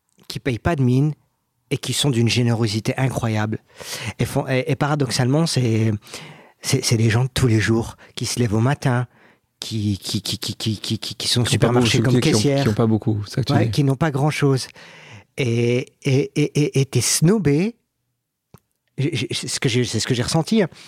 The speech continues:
Speaker 1: par ceux aussi qui en ont beaucoup. Et ça fait beaucoup de bien au cœur, la générosité des gens. C'est aussi difficile pour ta propre dignité.
Speaker 2: Ouais, parce que c'est la première fois de ta vie là où tu, tu quémandes.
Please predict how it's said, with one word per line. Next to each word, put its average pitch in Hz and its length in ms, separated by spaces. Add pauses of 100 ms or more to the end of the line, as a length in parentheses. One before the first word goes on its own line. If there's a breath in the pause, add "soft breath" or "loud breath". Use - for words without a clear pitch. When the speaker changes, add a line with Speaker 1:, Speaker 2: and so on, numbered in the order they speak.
(380 loud breath)
Speaker 1:
par - 140
ceux - 140
aussi 160 180
qui 156 120
en 123 80
ont 123 100
beaucoup. 113 340 (920 loud breath)
Et 123 720 (200)
ça - 140
fait 123 140
beaucoup 165 280
de 143 40
bien 156 160
au 127 80
cœur, 117 220
la 113 80
générosité 110 680
des 113 120
gens. 117 240 (540 loud breath)
C'est - 120
aussi 147 180
difficile 160 480
pour - 160
ta 135 100
propre 139 320
dignité. 123 540 (1500)
Speaker 2:
Ouais, 165 80
parce 120 40
que - 40
c'est - 100
la 107 60
première 110 200
fois 123 100
de - 40
ta 107 140
vie 127 120
là 139 120
où - 20
tu, - 240 (220)
tu - 100
quémandes. 110 380